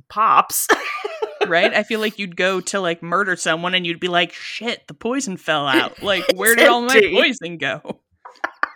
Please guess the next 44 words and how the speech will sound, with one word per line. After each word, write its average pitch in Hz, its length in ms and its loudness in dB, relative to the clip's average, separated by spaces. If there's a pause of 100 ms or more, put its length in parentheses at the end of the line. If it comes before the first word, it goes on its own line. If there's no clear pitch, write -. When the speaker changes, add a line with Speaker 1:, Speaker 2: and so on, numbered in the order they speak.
(640)
Speaker 1:
Yeah, 185 400 4
no, 196 100 -4
I, 170 320 6
I 202 200 8
def-, 208 260 0
I'm 196 140 6
not 170 180 4
Italian, 175 480 0
but 147 140 0
I 214 140 8
definitely 160 360 0
would 165 140 0
have 156 160 4
that 143 180 0
problem. 165 500 0
<laughs> 247 40 -8
Speaker 2:
Same, 196 520 -2
same. 185 280 -4
I'm 165 100 -4
like, 165 200 -2
"I'm 277 140 -6
waving 175 300 -4
my 170 80 -14
hands 180 320 -8
around 208 380 -4 (340)
all 240 180 2
the 240 120 -6
time, 254 340 -2
especially 208 440 -8
if 208 100 -14
I'm 202 100 -12
at 165 260 -2 (320)
a - 60 -8
sweet 190 420 -8
dinner 175 300 -2
party 156 640 -8
and 165 120 -10
I'm, 151 140 -8
you - 60 -8
Speaker 1:
Yeah. 208 300 -2
Speaker 2:
know, 156 120 -6
trying 175 300 -8
to 156 80 -8
schmooze." 180 680 -10